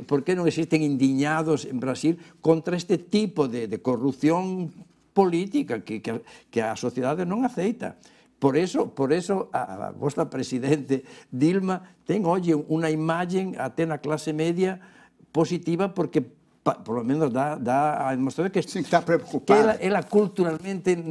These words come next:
Speaker 1: se sente mal con, con, con esa corrupción, ¿no? Porque, porque é unha cosa, é unha cosa bella, non, non,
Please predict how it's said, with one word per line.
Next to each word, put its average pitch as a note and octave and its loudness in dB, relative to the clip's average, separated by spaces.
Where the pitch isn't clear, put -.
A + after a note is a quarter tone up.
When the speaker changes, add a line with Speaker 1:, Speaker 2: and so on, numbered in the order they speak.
Speaker 1:
se D#3+ -4
sente F3+ 0
mal D#3 -2
con, G#2+ -6
con, A2 -4
con A#2+ 0
esa C#3 -4
corrupción, A#2 -4
¿no? F2+ -8
Porque, F#2 -6
porque C#3+ 0
é G3 2
unha G3 -4
cosa, F3+ -4
é F#3+ -4
unha F3+ -2
cosa E3 -4
bella, B2 -2
non, C3+ -2
non, D3 -4